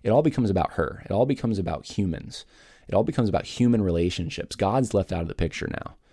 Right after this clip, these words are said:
Uh, it's all about these broken relationships with creation, with each other, and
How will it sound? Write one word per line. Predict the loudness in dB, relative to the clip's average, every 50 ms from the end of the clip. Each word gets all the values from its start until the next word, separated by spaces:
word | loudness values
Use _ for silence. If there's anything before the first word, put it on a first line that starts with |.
| _ _ _ _ _ _ _ _ _ _ _ _ -10
Uh, | -6 -4 -4 -2 -2
it's | 0 2
all | 4 4
about | 4 4 2 0
these | 0 -2 -4
broken | 0 4 6 6 6 6 2 0 0
relationships | 2 2 2 2 0 0 -4 -4 -4 -4 -4 -4 -4 -6
with | -8 -8 -8 -6
creation, | -4 -2 2 2 2 2 0 -2 -2 -2 -2 -2
with | -4 -6
each | -10 -10 -8 -2 2
other, | 2 4 4 4 4 4 2
and | 0 -2 -6 -8 -6 -6 -8 -10